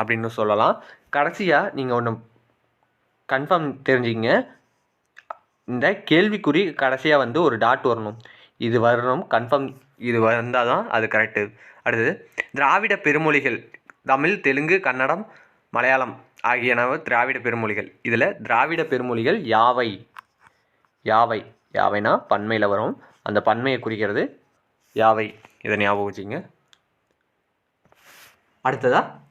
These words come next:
நம்ம இலக்கண பகுதியிலிருந்து பார்க்கலாம். உரா அர்க்கு குறுநோய் உரைப்பாய் இத்தொடரில் எந்த அளபடை வந்திருக்கு அப்படின்னு கேட்டிருக்காங்க.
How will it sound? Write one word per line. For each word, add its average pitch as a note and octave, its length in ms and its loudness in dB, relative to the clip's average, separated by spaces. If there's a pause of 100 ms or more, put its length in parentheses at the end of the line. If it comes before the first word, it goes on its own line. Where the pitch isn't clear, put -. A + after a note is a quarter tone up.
(140)
நம்ம C3+ 280 0 (2500)
இலக்கண F3 400 2
பகுதியிலிருந்து A#2+ 540 0
பார்க்கலாம். A2+ 440 -2 (340)
உரா G3+ 320 4
அர்க்கு D3+ 680 -2 (260)
குறுநோய் F3 500 6
உரைப்பாய் C3 560 0
இத்தொடரில் D3 600 0 (140)
எந்த C3+ 300 0
அளபடை C3 300 0
வந்திருக்கு A#2+ 460 -4
அப்படின்னு G#2+ 240 -6
கேட்டிருக்காங்க. A2 600 -4